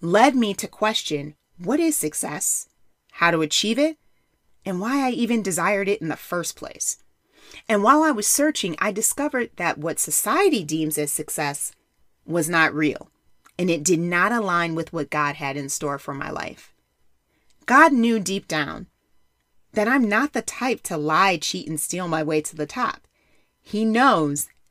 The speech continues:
that my motto is, "Work to live, not live to work."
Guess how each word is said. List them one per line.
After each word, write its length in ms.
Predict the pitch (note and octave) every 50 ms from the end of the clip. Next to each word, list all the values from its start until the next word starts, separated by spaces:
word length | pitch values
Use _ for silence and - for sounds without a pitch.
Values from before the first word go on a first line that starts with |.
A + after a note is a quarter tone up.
| _
that 180 | - - D#3 C3+
my 240 | D#3 E3 D#3+ D#3 F3+
motto 420 | G3+ G#3+ A3+ A#3 A3+ A3+ A3+ G#3+
is, 360 | F3+ D3+ C#3+ - - - - - - _ _ _ _ _ _ _ -
"Work 260 | - D3 D#3 D#3 -
to 140 | - - F3
live, 420 | E3 F3+ G3 A3 C4 D4+ D#4 - _ _ _ _ _ _ _ _ _ _ _ -
not 320 | G3 D3 D#3 E3 F3+ -
live 220 | - F3+ D#3+ D3+ D3
to 120 | - - D3+
work." 420 | C#3 C#3 - - - - - _